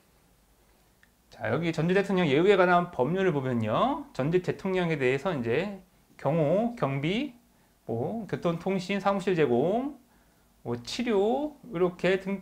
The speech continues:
필요한 예우를 하게 돼 있는데요. 다만 이제 제육 조, 제 사 항, 제 일 호, 제 일 호가 이거죠. 필요한 기관의 경호, 경비를 제외하고는 요 재직 중 탄핵 결정 받아 퇴임한 경우,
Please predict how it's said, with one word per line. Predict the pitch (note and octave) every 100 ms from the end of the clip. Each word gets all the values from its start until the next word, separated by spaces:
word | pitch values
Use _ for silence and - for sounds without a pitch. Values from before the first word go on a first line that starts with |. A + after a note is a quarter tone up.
| -
필요한 | F#3+ G#3+ F3
예우를 | C#3+ D#3
하게 | F3+ F3+
돼 | C#3 C#3 C#3+ - _
있는데요. | D3+ F3 B2+ G#2+ D3 C4 - - - _
다만 | - F3+ F#3 D3
이제 | A#2+ D3 B3+ - - _ _ _ _ _ _ - - - _
제육 | - D3 E3 -
조, | A#3 F#3
제 | -
사 | C#3 G3
항, | D3+
제 | C#3+
일 | A3+ A#3
호, | G#3+
제 | G#3+
일 | D3+ A#3
호가 | B3 A3
이거죠. | D3 D3 B2 F#3 A#3+ - - _
필요한 | - A#3+ A3+ G#3+
기관의 | F#3+ F#3+ F#3
경호, | - D3+ E3+ C#3
경비를 | C#3+ E3 F#3 F3+
제외하고는 | F3+ C3 D#3+ G#3+ A#3 G#3+ F#3 D3 C3+ G3+ D#4 - _ - - _ _
요 | C#3+
재직 | D3 E3+ G3
중 | G#3 G3
탄핵 | - A#3 A#3
결정 | G#3+ G#3
받아 | D#3+ D3 D#3+
퇴임한 | A3+ G#3+ G3
경우, | F3 D#3+ C3+ A#3 D4+